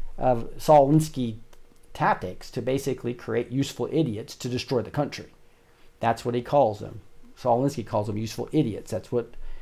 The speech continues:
that's what Antifa is. That's what Black Lives Matter is. That's what this L G B T Q, uh, it's, it's become way more than just people struggling with their gender.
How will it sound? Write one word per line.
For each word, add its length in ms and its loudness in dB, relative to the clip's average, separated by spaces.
that's 240 -4
what 260 0
Antifa 540 -2
is. 220 -12
That's 260 -8
what 240 -2
Black 260 -4
Lives 220 0
Matter 320 2
is. 160 -12
That's 340 -10
what 320 0
this 200 -4
L 120 2
G 200 -2
B 180 -4
T 320 -8
Q, 320 -2
uh, 60 -2
it's, 240 -6
it's 220 -4
become 580 0
way 200 8
more 580 4
than 100 -2
just 140 -4
people 220 -4
struggling 420 0
with 100 -4
their 120 -4
gender. 640 -4